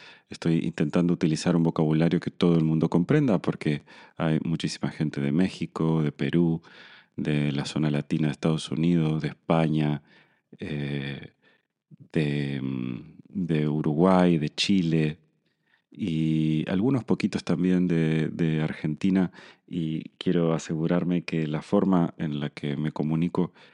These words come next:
es clara y lo más comprensible para todos, ¿verdad? Porque a veces hay, cuando, cuando digo barriga, algunos no comprenden, cuando digo panza,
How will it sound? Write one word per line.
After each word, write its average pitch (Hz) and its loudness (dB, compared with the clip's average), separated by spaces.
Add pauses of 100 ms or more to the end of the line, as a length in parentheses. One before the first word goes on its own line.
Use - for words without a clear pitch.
(200)
es 76 -4
clara 87 4
y 80 0
lo 73 -2
más 78 -2
comprensible 69 -4
para 65 -6
todos, 71 -6 (600)
¿verdad? 78 -4
Porque 69 -6
a 67 -4
veces 73 -8
hay, 71 -4 (580)
cuando, 69 -4
cuando 76 0
digo 82 4
barriga, 87 4
algunos 80 0
no 78 0
comprenden, 80 2
cuando 76 0
digo 78 0
panza, 76 -2